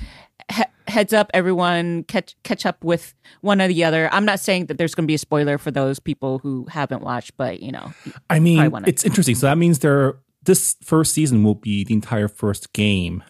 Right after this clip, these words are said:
Speaker 2: And, um,
Speaker 1: Yes.
Speaker 2: I don't know how much you know about the story from the first game. That ending is pretty divisive, and I'm curious to see what people think about it afterwards. If, if they
Speaker 1: Yes.
Speaker 2: keep the same, like, the same beats.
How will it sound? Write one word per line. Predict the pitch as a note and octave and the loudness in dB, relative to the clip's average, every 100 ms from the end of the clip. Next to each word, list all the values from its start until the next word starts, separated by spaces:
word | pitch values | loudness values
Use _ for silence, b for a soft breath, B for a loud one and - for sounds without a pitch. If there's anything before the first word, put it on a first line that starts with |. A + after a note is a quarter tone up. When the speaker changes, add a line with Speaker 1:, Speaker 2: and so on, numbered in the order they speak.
| - | -4
Speaker 2:
And, | G#2+ G#2+ G#2+ G#2+ G#2 - B B B - | 0 2 2 2 0 -6 B B B 0
um, | A2+ G#2 G#2+ | 2 4 4
Speaker 1:
Yes. | - | 4
Speaker 2:
I | C#3 | 2
don't | E3 | 4
know | |
how | E3 | 6
much | D#3+ C3 | 4 2
you | A#2 | 2
know | A2+ | 2
about | G2 G#2 - | 0 -2 -2
the | A2 | -6
story | - G2+ | -4 -6
from | G2+ | -4
the | C#3+ | -4
first | C3+ D3+ - | -2 -4 -2
game. | D#3+ C#3 | 0 2
That | D#3+ - | 2 2
ending | A#2+ C3+ G#2+ F2+ G2+ | 2 4 2 0 -6
is | G#2 G2 | -8 -10
pretty | - - B2+ A#2+ | -8 -6 -4 -4
divisive, | G#2 G2 G#2+ F#2+ - - F3 G#3 - | -4 -6 -6 -8 -6 -2 0 0 -2
and | B2 G#2 | -2 -2
I'm | G#2+ | -2
curious | G#2 - C#3 C#3+ | -6 -4 -2 -2
to | C3+ | -2
see | - - G2+ | -4 -2 -2
what | F#2+ - | -4 -8
people | - F#2+ | -10 -10
think | - F#2 | -8 -8
about | F2+ F2+ | -8 -8
it | F#2 - _ F3+ | -10 -16 _ -8
afterwards. | E3+ G3 A3 | -6 -4 0
If, | B3 | 2
if | A#3+ G3+ | 4 4
they | D#3+ | 2
Speaker 1:
Yes. | - | 2
Speaker 2:
keep | C3+ - - _ | 0 0 -10 _
the | - | -4
same, | - A2+ G2+ G2 | -2 0 0 0
like, | F#2 F#2 - _ | -4 -8 -18 _
the | A2 | -8
same | G#2+ F#2 | -6 -6
beats. | F#2 - - - - | -8 -12 -14 -14 -14